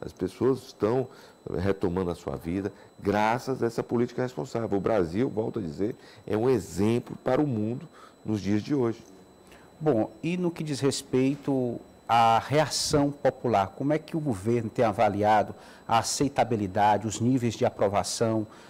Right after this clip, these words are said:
Speaker 2: no Brasil e aqui no Piauí? Como é que o senhor tem percebido o crescimento do nome do presidente Bolsonaro?
Speaker 1: O presidente Bolsonaro tem crescido bastante no Nordeste.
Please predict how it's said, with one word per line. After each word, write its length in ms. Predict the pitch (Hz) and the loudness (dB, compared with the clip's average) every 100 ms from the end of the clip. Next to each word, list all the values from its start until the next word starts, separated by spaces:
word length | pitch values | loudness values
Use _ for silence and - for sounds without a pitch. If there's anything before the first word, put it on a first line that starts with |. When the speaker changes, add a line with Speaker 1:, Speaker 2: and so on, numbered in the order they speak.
| - - | -14 -2
Speaker 2:
no 160 | 139 | 2
Brasil 580 | 139 127 107 117 135 143 | 4 4 4 2 2 2
e 140 | 151 160 | 2 2
aqui 320 | 147 - 165 | 2 -2 -2
no 100 | 147 | -2
Piauí? 560 | - 135 117 107 101 98 | -2 2 2 2 -4 -6
Como 140 | - 143 | -4 -4
é 40 | |
que 60 | 143 | -2
o 40 | |
senhor 100 | 151 | -4
tem 140 | - 135 | -2 0
percebido 800 | 135 - 139 104 113 123 143 139 - - | 0 0 -2 -2 0 0 -2 -6 -12 -12
o 60 | - | -10
crescimento 880 | - 160 165 - 151 123 156 151 127 | 0 2 4 4 4 6 4 4 -2
do 120 | 123 | 0
nome 200 | 117 107 | 0 0
do 80 | 104 | -2
presidente 340 | 113 - 107 | -4 -4 -4
Bolsonaro? 500 | 107 101 98 - - - - | -2 -2 -4 -6 -10 -16 -20
Speaker 1:
O 40 | - | -8
presidente 280 | 170 180 | 0 0
Bolsonaro 320 | 170 127 120 117 | 0 0 0 -2
tem 100 | 120 | -4
crescido 340 | 117 - 117 | -6 -6 -4
bastante 600 | 120 110 - 101 104 - - - | -4 -4 -6 -8 -8 -14 -20 -12
no 120 | 107 | -6
Nordeste. 540 | 110 90 82 71 - | -6 -6 -8 -8 -12